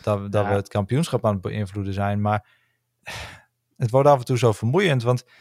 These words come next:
Speaker 1: ook
Speaker 2: Ja, ik
Speaker 1: zo'n
Speaker 2: denk dat het
Speaker 1: beslissing
Speaker 2: gewoon te
Speaker 1: over
Speaker 2: veel is op deze, dat zo'n race als dit, waar heel veel gebeurt,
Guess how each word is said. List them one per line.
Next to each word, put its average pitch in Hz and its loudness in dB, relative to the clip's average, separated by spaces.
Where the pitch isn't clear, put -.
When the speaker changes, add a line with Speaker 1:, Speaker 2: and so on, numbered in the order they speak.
Speaker 1:
ook 139 -2
Speaker 2:
Ja, 143 2
ik 135 0
Speaker 1:
zo'n 143 2
Speaker 2:
denk 202 8
dat 180 6
het - 2
Speaker 1:
beslissing 127 2
Speaker 2:
gewoon 113 6
te 107 2
Speaker 1:
over 110 2
Speaker 2:
veel 233 6
is 165 2
op 135 -4
deze, 135 2
dat 147 2
zo'n 160 0
race 180 2
als 143 -2
dit, 185 2
waar 139 2
heel 214 4
veel 196 4
gebeurt, 131 0